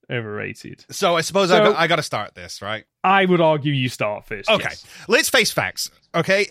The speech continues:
Speaker 2: Everybody thinks that Gen two is the best generation, and it's not. Gen two isn't even the best Johto. Jo-, Johto was done better in Generation four,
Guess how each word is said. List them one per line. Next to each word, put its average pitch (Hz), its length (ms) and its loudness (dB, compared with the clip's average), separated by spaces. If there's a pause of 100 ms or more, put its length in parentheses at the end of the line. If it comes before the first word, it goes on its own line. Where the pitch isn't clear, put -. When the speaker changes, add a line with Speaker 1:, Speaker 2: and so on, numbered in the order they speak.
Speaker 2:
Everybody 269 340 0
thinks 185 320 -4
that 151 140 -4
Gen 196 200 -2
two 151 200 -4
is 139 100 -4
the - 60 -12
best 143 200 0
generation, 127 680 -6
and 160 500 2 (160)
it's 208 180 0
not. 208 260 -2 (260)
Gen 277 260 2
two 269 220 -2
isn't 233 240 -2
even 208 180 -2
the 196 60 -2
best 165 300 0
Johto. 113 540 -4 (840)
Jo-, 196 240 2
Johto 226 480 2
was 202 140 2
done 185 200 2
better 170 220 2
in 147 120 0
Generation 143 420 -2
four, 269 420 0